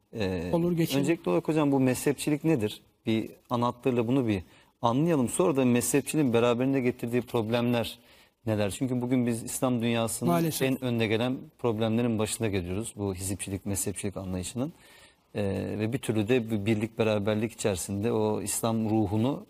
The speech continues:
Speaker 1: yakalayamıyoruz.
Speaker 2: Yakalayamıyoruz.
Speaker 1: Nedir hocam bu mezhepçilik?
Speaker 2: Şimdi, e, özellikle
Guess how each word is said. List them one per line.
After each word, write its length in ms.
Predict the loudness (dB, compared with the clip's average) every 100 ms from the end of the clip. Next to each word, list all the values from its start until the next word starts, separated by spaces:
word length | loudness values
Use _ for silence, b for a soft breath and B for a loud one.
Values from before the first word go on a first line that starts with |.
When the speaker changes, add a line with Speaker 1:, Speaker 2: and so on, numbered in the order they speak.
| -10
Speaker 1:
yakalayamıyoruz. 640 | -4 -2 0 0 -2 -2 -2
Speaker 2:
Yakalayamıyoruz. 680 | -2 2 2 2 -2 -4
Speaker 1:
Nedir 180 | -2 2
hocam 340 | 2 2 0 0
bu 180 | -2
mezhepçilik? 560 | -2 -4 -4 -8 -8 -10 -12 -16
Speaker 2:
Şimdi, 300 | -2 2 4 4 2
e, 380 | 0 0 0 -2 -6 -10 -12 -14 -18 -20 -20 _ -2
özellikle 800 | 0 2 4 2 2 2 2